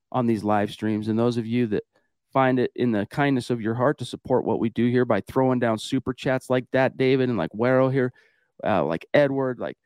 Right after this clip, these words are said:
uh, Chris, everybody, it just means the world to us. Wero says, "Even if we get mathematically eliminated,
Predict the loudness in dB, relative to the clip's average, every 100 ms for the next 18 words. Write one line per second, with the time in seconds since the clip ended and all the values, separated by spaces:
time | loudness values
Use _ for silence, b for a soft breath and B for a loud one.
0 | _ _ _ _ _ -2 -2 -2 0 2
1 | 0 -2 -2 0 0 -2 -2 0 0 -2
2 | -2 0 0 -2 0 4 2 0 -4 -4
3 | -6 b b b 0 4 4 2 -4 -4
4 | -2 0 0 0 0 2 0 0 0 0
5 | -2 -2 0 0 0 2 2 4 2 2
6 | 2 0 -2 -6